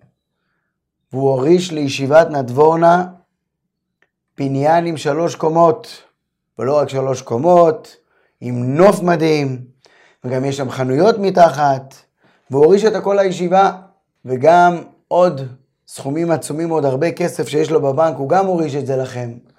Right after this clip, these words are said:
אבל אני כבר אומר לכם, אני מייצג את המשפחה,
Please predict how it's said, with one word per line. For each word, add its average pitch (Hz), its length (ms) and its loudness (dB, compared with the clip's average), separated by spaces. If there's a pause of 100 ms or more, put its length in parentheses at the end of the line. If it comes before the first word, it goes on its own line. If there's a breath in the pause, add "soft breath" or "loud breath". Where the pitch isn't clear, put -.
(200)
אבל 185 640 8 (920)
אני 120 180 -6
כבר 143 180 6
אומר 156 280 4
לכם, 151 320 -2
אני 143 340 -2
מייצג 156 520 -2
את 156 100 -4
המשפחה, 135 760 2